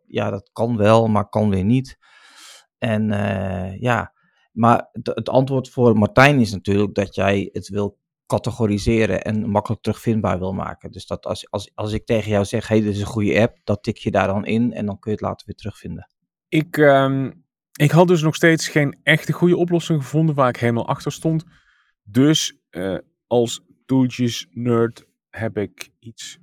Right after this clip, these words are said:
Speaker 2: gedaan. Ik ben weer even TickTick gaan gebruiken.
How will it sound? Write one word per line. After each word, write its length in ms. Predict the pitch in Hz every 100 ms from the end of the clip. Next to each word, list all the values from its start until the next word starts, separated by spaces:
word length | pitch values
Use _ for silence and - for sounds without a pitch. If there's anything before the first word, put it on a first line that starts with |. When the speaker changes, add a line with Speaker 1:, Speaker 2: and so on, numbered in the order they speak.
| _
Speaker 2:
gedaan. 380 | _ - 95 -
Ik 160 | 147
ben 240 | 120 135 127
weer 220 | 120 104
even 300 | 101 92 -
TickTick 420 | - 269 - 160
gaan 200 | - 92
gebruiken. 560 | 90 - 80 78 - -